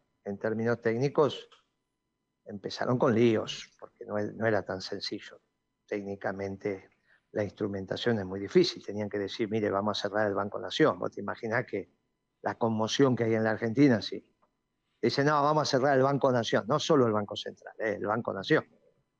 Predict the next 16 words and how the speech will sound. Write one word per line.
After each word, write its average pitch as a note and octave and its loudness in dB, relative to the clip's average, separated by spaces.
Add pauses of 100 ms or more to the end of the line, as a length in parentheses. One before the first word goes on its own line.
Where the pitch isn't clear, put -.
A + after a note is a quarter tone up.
(400)
Bueno, A2+ -4 (1000)
y B2 -2
todos C#3+ 6
los B2+ 6
bancos B2+ 2
que B2 -4
vos B2 2
conocés A#2 2
de G#2+ -2 (100)
provinciales A#2 0
y G#2+ -6
nacionales A2+ 0
desaparecieron. - -4 (960)
Bueno, B2 0 (840)
le F3 6
sirvió F3+ 4